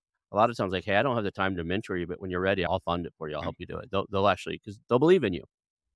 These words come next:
Speaker 1: And then when you need money, like, "Hey, I really need an investor for this. I need this." And then a lot of times the pushback is, "Well, I can't do that, but I have time."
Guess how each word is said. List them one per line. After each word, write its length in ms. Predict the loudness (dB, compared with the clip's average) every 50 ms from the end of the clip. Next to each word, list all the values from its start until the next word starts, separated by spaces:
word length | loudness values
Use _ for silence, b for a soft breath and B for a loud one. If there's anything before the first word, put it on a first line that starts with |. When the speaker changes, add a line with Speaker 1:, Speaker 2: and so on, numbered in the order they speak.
| _ -6
Speaker 1:
And 160 | -4 -2 0
then 160 | 2 2 2 2
when 80 | 0
you 100 | 0 0
need 160 | 0 0 -2
money, 300 | 0 2 2 2 2 0
like, 160 | 0 -2 0 0
"Hey, 160 | 2 4 4
I 60 | 4
really 260 | 4 2 0 0 0
need 140 | 0 0 0
an 100 | 0 0
investor 420 | -2 0 0 0 0 0 -4 -8
for 140 | -8 -4 0
this. 240 | 0 0 0 0 -2
I 100 | -4 -4
need 300 | -2 -2 -4 -4 -4 -2
this." 240 | -2 -2 -2 -4 -6
And 100 | -6 -4
then 140 | -4 -4 -4
a 20 |
lot 160 | -4 -4 -4
of 60 | -4
times 220 | -4 -4 -4 -4 -6
the 60 | -6
pushback 400 | -6 -6 -6 -4 -2 -2 -2 -2 -2
is, 160 | -6 -6 -4
"Well, 100 | -2 -2
I 80 | -2 -2
can't 220 | -4 -6 -6 -2
do 80 | -2 0
that, 120 | 0 -2
but 120 | -4 -6
I 40 | -6
have 200 | -4 -6 -6 -8
time." 500 | -6 -4 -2 0 0 0 -2 -2 -6 -8